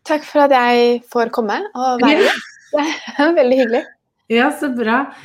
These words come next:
Speaker 2: Du, jeg tenkte at vi begynner sånn som vi alltid gjør, med at, eh, du bare sier hvem du er og, og hva du driver med, sånn at folk får litt sånn konteksten.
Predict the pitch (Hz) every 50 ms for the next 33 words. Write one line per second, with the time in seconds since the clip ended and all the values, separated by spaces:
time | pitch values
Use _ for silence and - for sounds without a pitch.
0 | - - - _ _ 220 269 359 381 - 285 277 277 294 285 - 285 220 185 165
1 | - - 185 196 - - 202 196 - 233 247 220 240 220 185 160 170 185 180 190
2 | 175 160 - 170 170 175 165 147 - - - 196 240 339 320 269 226 208 202 -
3 | - 196 196 202 - - 190 185 180 175 165 175 175 180 170 165 170 160 151 165
4 | 165 160 - - 160 151 156 151 165 160 165 170 175 - 175 202 262 302 311 302
5 | 277 214 208 202 - 196 190 175 175 156 156 165 170 160 160 147 143 147 156 156
6 | 180 226 294 285 - - 196 190 190 - - 180 175 - - - 175 165 165 165
7 | 170 165 - - - - 147 151 160 156 160 - _ _ _ _ _ _ - 196
8 | 185 190 180 - 160 139 - - - - - - _ - 170 156